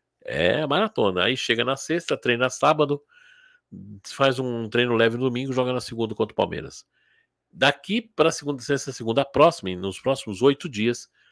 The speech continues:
o Corinthians terá três partidas com duas viagens longas. E a C B F apertando o calendário do Corinthians. Parabéns aos envolvidos. É isso. Inscreva-se no canal, deixa o like, deixa o comentário.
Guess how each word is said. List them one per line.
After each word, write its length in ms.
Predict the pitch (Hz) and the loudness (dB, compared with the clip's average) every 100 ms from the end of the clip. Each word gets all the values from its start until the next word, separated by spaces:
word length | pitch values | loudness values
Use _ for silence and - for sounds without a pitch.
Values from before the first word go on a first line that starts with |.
| _ - | _ -10
o 100 | 113 | 0
Corinthians 420 | 127 117 123 117 | 0 0 -6 -2
terá 300 | 117 117 117 _ | 2 2 0 _
três 300 | - 160 175 | 6 8 8
partidas 520 | - 139 - 110 110 | 4 2 2 -8 -8
com 200 | - 123 | -6 -8
duas 380 | 98 107 135 113 | -4 2 4 4
viagens 460 | 113 90 92 95 87 | 2 2 2 -4 -10
longas. 420 | 71 73 76 - _ _ _ _ _ _ _ _ - _ _ _ - | -12 -14 -18 -20 _ _ _ _ _ _ _ _ -20 _ _ _ -2
E 120 | 165 | 2
a 140 | 175 156 | 4 2
C 200 | - 143 | 0 4
B 120 | 120 | 4
F 320 | 110 - 123 _ _ _ _ | 4 0 -8 _ _ _ _
apertando 540 | - - 131 107 117 117 | -6 2 0 2 -4 -4
o 40 | |
calendário 480 | 110 110 98 95 95 | -6 -4 -2 -2 -2
do 100 | 92 | -2
Corinthians. 460 | 95 82 - 87 | -2 -4 -10 -18
Parabéns 640 | - - 165 120 95 98 - | -6 -2 0 0 0 -2 0
aos 180 | 92 | -2
envolvidos. 600 | 90 98 90 71 - - - _ _ _ _ | 0 0 0 -2 -16 -20 -20 _ _ _ _
É 100 | 208 | 0
isso. 320 | 202 - - - _ _ - | 2 -2 -10 -16 _ _ -16
Inscreva-se 460 | - 226 226 - | 4 6 8 4
no 80 | 196 | -2
canal, 320 | 170 175 190 | -2 2 2
deixa 260 | 170 180 160 | 4 2 4
o 60 | |
like, 300 | 147 180 156 | 4 4 2
deixa 240 | 156 165 160 | -2 -2 -2
o 20 | |
comentário. 580 | 147 127 117 180 170 | -2 -2 2 4 4